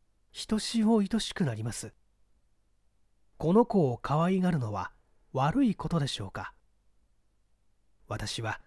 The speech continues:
神様もきっとこの子を可愛がるのを許してくださると思います。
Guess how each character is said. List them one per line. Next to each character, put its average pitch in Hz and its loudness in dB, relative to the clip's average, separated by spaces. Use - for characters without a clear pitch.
神 151 0
様 123 -2
も 101 -6
き - -14
っ - -12
と 147 0
こ 127 2
の 190 4
子 151 2
を 131 0
可 156 0
愛 180 2
が 180 2
る 175 4
の 113 -2
を 104 -6
許 147 2
し - -6
て 170 -2
く 151 -4
だ 156 0
さ 165 -2
る 160 -2
と 120 -6
思 113 -4
い 117 -4
ま 113 -4
す。 - -14